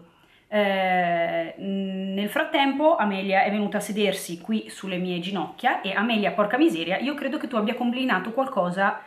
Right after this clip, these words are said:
di disgustosamente odoroso. Perché devi venire qui a fare queste cose? È inutile che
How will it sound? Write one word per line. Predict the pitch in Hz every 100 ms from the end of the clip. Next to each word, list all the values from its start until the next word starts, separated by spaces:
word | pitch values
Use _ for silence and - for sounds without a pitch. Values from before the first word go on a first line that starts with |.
| - -
di | 196 240 247 247 - _ _ _ _ _ _ _ _ _ _ _ _ _ _ _ _ _ _ _
disgustosamente | - 196 269 226 277 285 262 262 247 226 240 233
odoroso. | 220 214 190 185 185 190 190 - _
Perché | 285 392 - 359
devi | 285 233
venire | 240 220 208
qui | 214
a | 226
fare | 226 214
queste | 202 220
cose? | 202 190 190 214 277 - - _ _
È | 226
inutile | 262 320 415
che | 339